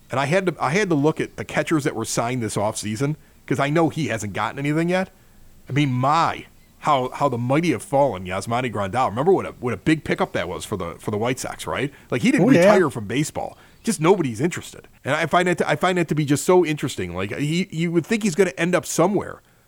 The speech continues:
Speaker 1: But, I mean, he's gonna have to swallow his pride a little bit 'cause I don't think anybody's gonna give him any money.
Speaker 2: No.
Speaker 1: It'll be interesting to see what happens to Yasmani Grandal.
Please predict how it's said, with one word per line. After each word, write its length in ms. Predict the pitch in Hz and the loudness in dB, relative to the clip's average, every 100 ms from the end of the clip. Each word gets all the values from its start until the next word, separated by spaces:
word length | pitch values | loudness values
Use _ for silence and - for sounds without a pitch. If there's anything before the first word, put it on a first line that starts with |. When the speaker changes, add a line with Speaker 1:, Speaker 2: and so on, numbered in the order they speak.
| _ _ | _ _
Speaker 1:
But, 240 | 160 135 127 | 0 0 0
I 100 | 131 | -2
mean, 220 | 131 123 | -2 -2
he's 180 | 113 165 | -2 0
gonna 120 | 180 | 2
have 80 | 147 | 0
to 60 | - | -2
swallow 360 | - 151 143 | 2 2 2
his 100 | 117 | 0
pride 240 | - 160 196 | 0 0 2
a 60 | |
little 160 | 127 107 | 0 -2
bit 100 | 107 | -4
'cause 100 | - | -2
I 40 | 139 | 0
don't 100 | 185 | 0
think 120 | 120 | 0
anybody's 280 | 117 120 110 | 0 0 0
gonna 120 | 120 | 0
give 140 | 120 | 0
him 60 | 117 | 0
any 120 | 92 | -2
money. 300 | 87 107 107 170 | -4 -4 -2 4
Speaker 2:
No. 400 | 160 170 160 143 | 6 8 6 4
Speaker 1:
It'll 120 | 156 | 4
be 140 | 180 | 4
interesting 320 | 190 196 208 185 | 2 0 -2 -2
to 40 | |
see 140 | - | 2
what 100 | 180 120 | 2 2
happens 240 | 107 107 | -2 -2
to 60 | 107 | -2
Yasmani 420 | 95 101 98 87 | -2 -2 -4 -4
Grandal. 400 | 90 82 71 | -6 -6 -8